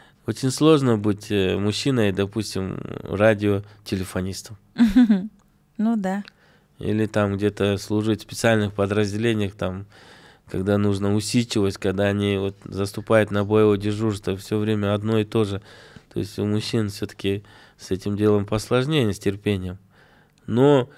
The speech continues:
Speaker 1: у нас, э, были и факты, когда женщина была заместителем командующего регионального командования. Вот в Астана,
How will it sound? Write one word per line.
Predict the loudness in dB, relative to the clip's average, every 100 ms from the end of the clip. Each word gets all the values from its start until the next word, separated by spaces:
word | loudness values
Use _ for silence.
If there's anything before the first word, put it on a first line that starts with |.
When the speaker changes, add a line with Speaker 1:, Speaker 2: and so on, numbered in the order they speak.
| -20 _
Speaker 1:
у | -4
нас, | 0 2 0 -2
э, | 2 2 0
были | 0 0 2 2 0
и | -4 -2 -2
факты, | -2 -2 -2 0 -6
когда | -2 -2 0 0
женщина | 0 -2 -2 -4 -4
была | -2 -2
заместителем | -2 -4 -6 -6 -4 -4
командующего | -4 0 0 -2 -2 -2
регионального | 0 0 0 -2 -4
командования. | -8 -8 -8 -8 -12 -18 _ _ _ _ _ _ -14
Вот | -12
в | -8
Астана, | -8 -6 -6 -4 -8